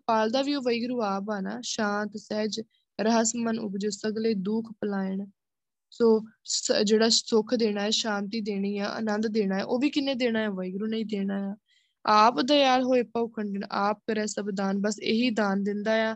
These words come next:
ਸੋ "ਜਿਸ ਨੂੰ ਗੁਰਮੁਖ ਆਪ 부ਝਾਏ, ਸੋ ਸਦ ਹੀ ਦਰਗਹਿ ਪਾਏ ਮਾਨ।" ਕਹਿੰਦੇ, "ਜਿਸ ਨੂੰ, ਜਿਸ ਗੁਰਸਿੱਖ ਨੂੰ ਵਾਹਿਗੁਰੂ ਸਾਰਾ ਕੁਛ ਆਪ ਸਮਝਾ ਦਿੰਦਾ ਆ, ਅੰਦਰੋਂ ਸਮਝਾ ਦਿੰਦਾ ਆ,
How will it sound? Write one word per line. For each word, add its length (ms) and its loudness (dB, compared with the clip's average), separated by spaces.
ਸੋ 400 -8
"ਜਿਸ 280 4
ਨੂੰ 400 4
ਗੁਰਮੁਖ 420 0
ਆਪ 260 -2
부ਝਾਏ, 680 -2
ਸੋ 180 -6
ਸਦ 280 -4
ਹੀ 280 -2
ਦਰਗਹਿ 400 -6
ਪਾਏ 360 -4
ਮਾਨ।" 500 -2
ਕਹਿੰਦੇ, 200 4
"ਜਿਸ 320 4
ਨੂੰ, 440 0
ਜਿਸ 200 -2
ਗੁਰਸਿੱਖ 440 -2
ਨੂੰ 160 -2
ਵਾਹਿਗੁਰੂ 340 -2
ਸਾਰਾ 280 -2
ਕੁਛ 240 -6
ਆਪ 240 -2
ਸਮਝਾ 440 0
ਦਿੰਦਾ 420 -2
ਆ, 20 -8
ਅੰਦਰੋਂ 280 2
ਸਮਝਾ 440 0
ਦਿੰਦਾ 580 -4
ਆ, 40 -14